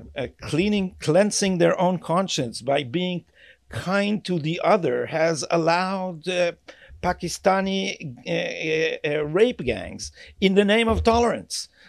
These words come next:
So, so they are, they are waking up to this craziness, but America is, like, sinking into a stupor. I, I don't know what to say to their, their blindness of the, how do you, how do you, how have you turned Linda Sarsour,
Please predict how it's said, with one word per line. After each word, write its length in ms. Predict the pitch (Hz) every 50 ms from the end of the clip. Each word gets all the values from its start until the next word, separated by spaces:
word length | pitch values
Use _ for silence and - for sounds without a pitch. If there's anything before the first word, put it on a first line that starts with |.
| - _
So, 380 | - - - 175 175 190 180 - 160
so 240 | - - - 170 156
they 300 | 143 147 180 202 214 214
are, 220 | 208 196 190 - -
they 220 | 127 151 180 196
are 100 | 190 175
waking 440 | 156 151 165 165 156 156 160 151 147
up 160 | 147 151 -
to 100 | - 143
this 160 | 139 135 -
craziness, 580 | - _ 143 165 185 180 - 147 110 110 117 -
but 160 | - 135 131
America 500 | 143 139 135 147 175 202 208 196 - 135
is, 140 | 117 120 110
like, 260 | 139 135 139 - _
sinking 680 | - - - - - - 165 170 180 - - 165 160 147
into 500 | 143 151 156 156 - - 156 151 147 147
a 220 | 139 135 131 127
stupor. 640 | 131 - - - - 180 - - 165 - - - - -
I, 220 | 120 120 131 - - -
I 80 | 127
don't 160 | 135 156 160
know 80 | 165 165
what 380 | 147 127 131 147 160 160 _ _
to 100 | 175 160
say 300 | - - 160 151 151 147
to 140 | - 151
their, 240 | 131 156 156 156 - - - - - - _
their 200 | - 143 156 147
blindness 800 | 127 123 123 117 139 143 151 156 165 185 202 202 196 196 175 -
of 100 | 175 170
the, 100 | 170 170
how 200 | - 147 175 202
do 80 | 185 208
you, 200 | 208 214 208 - - - - - -
how 180 | - - 190 202
do 80 | 214 220
you, 260 | 220 226 226 214 - _ _ _ - _ _ _
how 240 | - - 220 233 226
have 240 | 220 226 233 190 202
you 180 | 208 214 214
turned 480 | - - - - 202 202 202 185 165 127
Linda 440 | 143 151 165 202 226 226 214 226 208
Sarsour, 880 | - - - 202 185 147 151 - - - 214 196 165 131 107 95 92